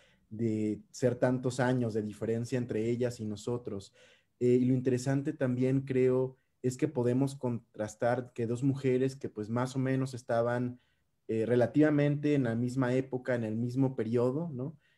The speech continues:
Eh, Nagie Sok era más grande, ¿no? que Kim Nam-yo, eh, también tenían diferencias importantes, que creo que también hace notar eso,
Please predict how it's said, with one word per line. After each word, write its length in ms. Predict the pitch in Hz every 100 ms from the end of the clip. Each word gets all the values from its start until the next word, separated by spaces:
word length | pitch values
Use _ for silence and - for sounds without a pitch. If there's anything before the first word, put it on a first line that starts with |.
| _ _
Eh, 240 | 110 107 107
Nagie 280 | 120 127
Sok 240 | 131 127 127
era 140 | 120
más 180 | 120 113
grande, 420 | 113 117 127 113
¿no? 160 | 104 107
que 100 | 101
Kim 220 | - 120
Nam-yo, 500 | 120 120 117 135 147 - _ _ -
eh, 340 | 120 117 117 -
también 320 | 127 139 151
tenían 360 | 160 156 156 160
diferencias 600 | 151 120 127 135 143 139
importantes, 840 | 120 104 98 123 127 131 98 - _ _ _ _
que 140 | 127 120
creo 240 | 127 131
que 80 | 147
también 460 | 143 120 117 120
hace 200 | 123 131
notar 360 | 131 113 120 117
eso, 500 | 120 - 127 123